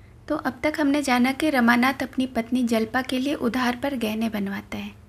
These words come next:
जल्पा की सहेली रतन को भी जल्पा के जैसे ही जड़ाऊ कंगन चाहिए,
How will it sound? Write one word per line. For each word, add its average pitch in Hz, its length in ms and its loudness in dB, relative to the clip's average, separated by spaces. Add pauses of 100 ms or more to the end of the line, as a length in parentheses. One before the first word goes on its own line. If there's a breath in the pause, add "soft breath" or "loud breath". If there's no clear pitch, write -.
(600 soft breath)
जल्पा 233 340 2
की 254 140 -2
सहेली 262 400 0
रतन 269 360 2
को 269 160 -2
भी 262 140 0
जल्पा 214 380 0
के 247 160 0
जैसे 233 300 -2
ही 262 120 -2
जड़ाऊ 208 340 0
कंगन 208 380 -4
चाहिए, 214 380 -6